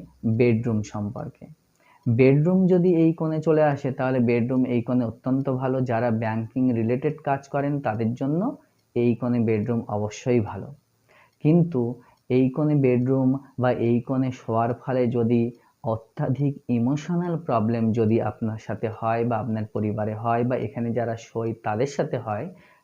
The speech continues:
তাহলে বেডটাকে একটু সরিয়ে অন্য কোণায় নিয়ে যান। অনেক সময় এই নর্থ ওয়েস্ট কোণের সাথেই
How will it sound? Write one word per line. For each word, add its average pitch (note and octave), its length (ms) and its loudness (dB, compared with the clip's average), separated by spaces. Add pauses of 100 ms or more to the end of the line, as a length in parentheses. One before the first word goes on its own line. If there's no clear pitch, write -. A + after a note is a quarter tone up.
(100)
তাহলে A#2+ 360 -2
বেডটাকে A#2 500 -2
একটু A#2 240 -6
সরিয়ে A#2+ 440 -2 (120)
অন্য G#2+ 300 -2
কোণায় G#2+ 320 -6
নিয়ে G#2 280 -6
যান। G#2+ 180 -10 (460)
অনেক A#2 260 -2
সময় B2 420 -2 (380)
এই A#2 180 4
নর্থ A2+ 440 0
ওয়েস্ট C#3 280 2
কোণের A#2+ 340 -4
সাথেই C3 400 0